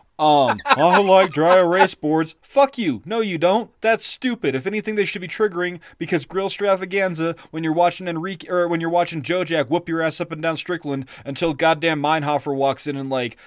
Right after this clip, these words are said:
somehow saves you. Fuck you, Hank. Um,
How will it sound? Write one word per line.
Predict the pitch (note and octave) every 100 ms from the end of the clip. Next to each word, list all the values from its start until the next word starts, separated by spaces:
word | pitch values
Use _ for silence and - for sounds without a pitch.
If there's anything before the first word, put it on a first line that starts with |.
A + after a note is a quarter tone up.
| _
somehow | - A#2+ C#3 C3+ C3+
saves | C3 C3 C3 G2+
you. | G#2 F2+
Fuck | - E3 -
you, | B2
Hank. | A2 C3 C#3 _ - - _ -
Um, | D#3 C#3+ B2+ G#2